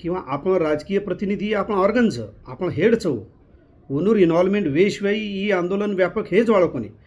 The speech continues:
परंतु ओनूर जे मदत चौ अंडर करंट, बिहाइंड द कर्टन रेंज आहे, सुरुवातील स्टेज एम व फ्रंट एप न रेंज आहे, असं एक सर्वसामान्य लोकरी एक भावनाचं.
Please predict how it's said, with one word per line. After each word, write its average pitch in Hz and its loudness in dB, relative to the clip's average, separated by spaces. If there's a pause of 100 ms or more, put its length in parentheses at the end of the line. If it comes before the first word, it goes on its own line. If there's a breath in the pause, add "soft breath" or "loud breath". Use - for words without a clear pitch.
(300 soft breath)
परंतु 180 0
ओनूर 208 0
जे 233 6
मदत 156 -2
चौ 196 -2
अंडर 175 2
करंट, 170 -2 (1200 soft breath)
बिहाइंड 160 4
द - 0
कर्टन 147 0
रेंज 139 0
आहे, 131 -4 (100)
सुरुवातील 220 -2
स्टेज 185 2
एम 175 2
व 160 0
फ्रंट 139 -4
एप 143 -6
न 139 -2
रेंज 147 -2
आहे, 226 -4
असं 226 -8
एक 269 -2 (480 soft breath)
सर्वसामान्य 208 2
लोकरी 180 0
एक 170 -2
भावनाचं. 120 -6